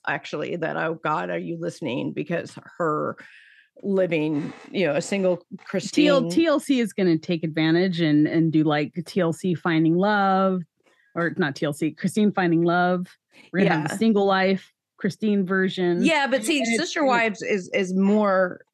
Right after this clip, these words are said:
Speaker 1: of a draw for them, like, a higher tier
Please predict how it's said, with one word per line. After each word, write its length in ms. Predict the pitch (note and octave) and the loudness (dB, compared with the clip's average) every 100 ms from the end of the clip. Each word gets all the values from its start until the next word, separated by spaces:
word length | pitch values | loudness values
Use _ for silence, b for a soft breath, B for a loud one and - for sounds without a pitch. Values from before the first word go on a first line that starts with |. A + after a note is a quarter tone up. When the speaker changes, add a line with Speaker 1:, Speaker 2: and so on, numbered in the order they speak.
| _ - | _ -4
Speaker 1:
of 220 | G#3 F#3+ | -2 0
a 340 | E3 C#3+ D3+ E3+ _ _ _ F#3 | 0 0 -2 -6 _ _ _ -14
draw 460 | F#3+ F#3 F3+ D#3+ - F3+ - | -4 0 0 -2 -4 -12 -4
for 140 | G3 | -2
them, 200 | F3 F3 | 0 -2
like, 180 | D#3 D#3 | -2 -4
a 140 | D#3 D#3+ | -2 -4
higher 480 | D#3+ F#3 F3+ - - | -4 -2 -2 -4 -12
tier 500 | - E3 F3+ A3 D4+ | -8 -2 0 0 -2